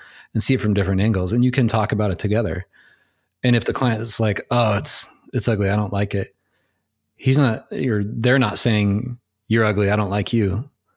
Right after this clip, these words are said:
They're talking about the, the thing you're working on together that you're building, and there's,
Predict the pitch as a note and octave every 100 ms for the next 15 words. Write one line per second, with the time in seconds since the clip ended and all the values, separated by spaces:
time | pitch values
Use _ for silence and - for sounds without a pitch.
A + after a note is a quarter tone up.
0 | _ _ _ A#2 A#2 C#3 C3 G#2+ G2+ G#2
1 | G2+ G2+ A#2 G#2 F#2+ G2 G2 G2+ G2 F2+
2 | G2+ - - - G2 F#2+ F#2 G2 G#2 B2
3 | G#2+ G2 -